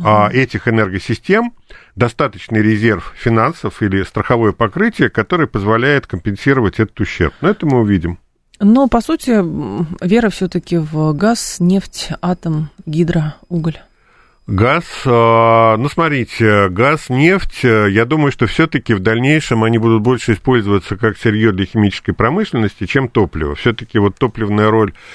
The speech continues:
Speaker 1: природных ископаемых, она будет снижаться. Но что касается атома, да, безусловно, это история, которая должна развиваться. А вот, плюс к этому возобновляемые источники типа вот солнечных панелей.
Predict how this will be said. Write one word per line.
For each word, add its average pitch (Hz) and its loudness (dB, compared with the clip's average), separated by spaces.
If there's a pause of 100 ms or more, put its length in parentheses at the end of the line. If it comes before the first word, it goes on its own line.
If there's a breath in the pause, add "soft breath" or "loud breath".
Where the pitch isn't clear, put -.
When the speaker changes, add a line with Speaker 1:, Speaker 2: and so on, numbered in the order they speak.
(320 loud breath)
Speaker 1:
природных 113 -2
ископаемых, 180 -2
она 131 0
будет 117 -4
снижаться. 104 0
Но 87 -2
что - -4
касается 139 0
атома, 120 -2
да, 120 0
безусловно, 120 0
это 104 0
история, 120 0
которая 104 0
должна 101 0
развиваться. 98 -2 (520 loud breath)
А 101 2
вот, 101 0 (200)
плюс 131 0
к - -4
этому 104 2
возобновляемые 110 0
источники 101 -2
типа - 0
вот 92 -2
солнечных 110 -2
панелей. 131 2